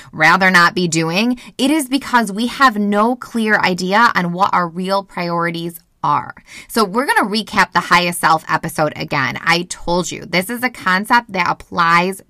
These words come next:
to everything, and it is something that is majorly needed when we talk about boundaries. You will never be able to set,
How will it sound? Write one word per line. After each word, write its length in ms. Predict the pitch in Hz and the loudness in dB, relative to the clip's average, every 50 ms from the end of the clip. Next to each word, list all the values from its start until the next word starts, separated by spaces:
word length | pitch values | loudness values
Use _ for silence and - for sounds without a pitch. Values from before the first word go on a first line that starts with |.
| _ | _
to 420 | - - - 196 185 175 175 175 - _ _ _ - | -10 -6 -2 0 0 0 0 -2 -4 _ _ _ 2
everything, 680 | 170 170 185 202 226 233 233 285 285 302 302 302 277 - - - - - | 2 2 2 0 -4 -4 -6 -4 -4 -2 -2 -4 -6 -10 -14 -18 -14 -6
and 180 | - 208 226 226 | -2 0 0 0
it 120 | 226 214 | 0 0
is 120 | 214 214 214 | -2 -4 -2
something 380 | - 208 202 202 202 208 202 | -2 -2 -2 -2 -6 -8 -4
that 140 | 196 196 185 | -4 -2 -4
is 140 | 180 170 - - - _ _ | -4 -6 -8 -14 -20 _ _
majorly 880 | 208 214 226 247 262 269 277 285 285 294 285 233 233 254 208 202 196 190 | -4 -2 0 0 0 2 2 2 2 2 2 2 0 0 0 0 -2 -2
needed 500 | 185 185 185 180 165 147 135 143 - - - | -2 -2 -2 -2 -2 -2 -4 -6 -10 -12 -10
when 400 | - 180 175 190 196 196 196 196 | -10 -4 0 2 4 4 4 2
we 120 | 190 185 180 | -2 -4 -2
talk 280 | - 196 170 170 - | 2 2 2 2 2
about 300 | 170 160 156 151 - - _ | 2 2 2 2 2 -2 _
boundaries. 800 | 170 151 - 160 139 147 147 147 131 - - - - - - - _ _ _ _ _ _ _ - - - - _ _ | -6 -2 0 0 0 0 -2 -6 -8 -12 -12 -16 -20 -20 -20 -20 _ _ _ _ _ _ _ -20 -20 -20 -20 _ _
You 320 | 185 180 185 233 269 311 | -8 -2 2 2 2 2
will 160 | 339 381 359 | 2 0 -2
never 360 | 294 240 202 190 208 226 240 233 | 0 4 4 4 4 4 0 0
be 220 | 226 185 165 180 | 0 -2 -2 -2
able 160 | 185 180 185 | -4 -4 -4
to 140 | - - 180 | -4 -4 -4
set, 400 | - - - 170 139 117 - - | -4 -2 0 2 2 2 0 -4